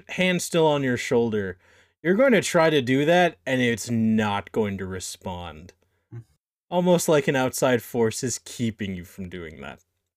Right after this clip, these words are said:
Speaker 2: Hmm.
Speaker 1: Now, dear boy, you're not going to be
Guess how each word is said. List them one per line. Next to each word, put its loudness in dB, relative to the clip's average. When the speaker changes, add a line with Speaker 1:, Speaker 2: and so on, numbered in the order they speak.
Speaker 2:
Hmm. -16
Speaker 1:
Now, -8
dear -6
boy, -6
you're -6
not -4
going 0
to -4
be -6